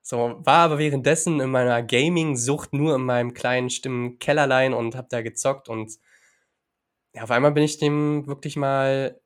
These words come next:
auf die Spur gegangen und hab dann angefangen zu meditieren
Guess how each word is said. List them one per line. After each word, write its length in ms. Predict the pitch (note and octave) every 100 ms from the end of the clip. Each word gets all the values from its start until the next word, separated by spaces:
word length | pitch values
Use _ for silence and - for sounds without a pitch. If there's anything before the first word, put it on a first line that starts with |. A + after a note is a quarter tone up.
| _ _ -
auf 200 | C3 -
die 120 | -
Spur 420 | - - F3+ B3+
gegangen 300 | D3 A2+ A#2
und 120 | B2 B2+
hab 160 | -
dann 160 | C3 B2
angefangen 400 | B2 B2+ B2+ B2+
zu 140 | C3+
meditieren 960 | B2 B2 B2 - D#3+ E3+ D#3 D3 -